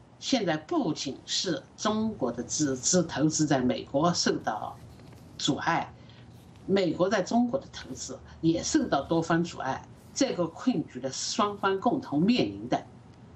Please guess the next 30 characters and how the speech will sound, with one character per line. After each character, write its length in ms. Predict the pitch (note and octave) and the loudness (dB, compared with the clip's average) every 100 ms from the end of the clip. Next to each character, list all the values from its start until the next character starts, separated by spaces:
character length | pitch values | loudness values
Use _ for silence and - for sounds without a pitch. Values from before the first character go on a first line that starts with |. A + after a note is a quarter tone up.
| - | -16
所 220 | - G#3 | -4 2
以 120 | B3 E3 | 4 4
呢， 220 | C#3+ C#3+ - - - - - | 2 0 -8 -20 -20 -20 0
要 200 | B3+ F3 | 2 2
解 240 | - E3 - | 0 -6 -6
决 280 | C#3 D#3 - | -8 -6 -6
可 240 | - - B2 | -12 -8 -6
能 140 | C#3 | 0
也 140 | E3 - - | 0 0 -6
是 220 | - F#3+ | -6 -4
得 180 | - D#3+ | -2 -2
等 120 | - - | -4 -8
到 300 | A#2+ A2+ - - - | -8 -6 -10 -18 -4
这 140 | D3+ | -2
个 100 | A#2+ | -2
中 220 | A#2 E3 | 2 4
美 100 | D3+ | 4
关 220 | - D3 C3+ | 0 0 0
系 180 | - | 0
有 140 | B2+ - | -2 -2
了 100 | B2+ | -2
新 240 | - F3+ | 2 4
的 80 | E3+ | 4
那 80 | A#2 | 0
个 120 | - | -6
啊。 260 | G#2 E3+ - - - - - - - - - | -2 -2 -2 -10 -18 -18 -20 -20 -20 -20 -2
第 120 | D4+ | 0
三 260 | B3+ D4 D4 | 2 2 2
点 160 | C#4 - | 0 -2
呢， 220 | B2 | -6